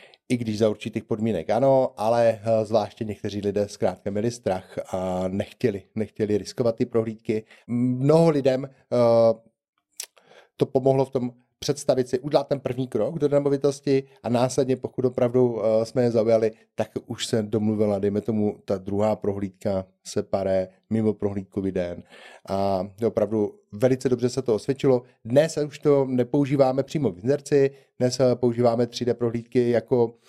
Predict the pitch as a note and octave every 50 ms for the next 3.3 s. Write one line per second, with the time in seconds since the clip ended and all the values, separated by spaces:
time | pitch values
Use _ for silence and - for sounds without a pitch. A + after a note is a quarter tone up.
0 | - - - - - - _ - A2 A2 G#2+ G#2+ A2 A2+ A2+ G#2+ A2 - - B2+
1 | B2+ B2 - - D3 C#3 - F3 D3+ D3 C3+ B2+ A#2+ A#2+ - G#2+ G#2+ A#2 A#2+ A#2
2 | - - B2 A2+ A2+ C3 C3 - _ C3 B2+ - - C3+ A#2 A#2 A2+ G#2+ - _
3 | _ - - B2+ B2+